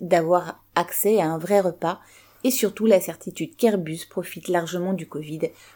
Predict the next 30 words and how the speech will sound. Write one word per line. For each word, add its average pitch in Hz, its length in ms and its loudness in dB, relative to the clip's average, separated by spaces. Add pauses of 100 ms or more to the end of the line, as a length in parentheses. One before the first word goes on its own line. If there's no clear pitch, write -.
pour 175 220 0
remettre 180 380 4
en 156 60 0
cause 175 260 -2
certains 160 360 -6
avantages 156 500 -2 (200)
acquis. - 500 -6 (2000)
Les 202 80 2
dirigeants 202 400 2
de 190 80 0
ce 175 140 -4
grand 165 220 -2
groupe 185 260 -6
mondial, 156 680 0
riche 208 280 0
à 175 60 -4
milliards, 165 520 -4 (380)
veulent 214 240 6
produire 214 480 4
plus - 640 -8
avec 190 340 4
moins 196 280 2
de 190 60 0
salariés 160 580 -6 (420)
pour - 280 -12 (140)
qu'une 180 200 -4
fois 180 240 4
la 147 100 4
crise - 240 -6
terminée, 165 560 -4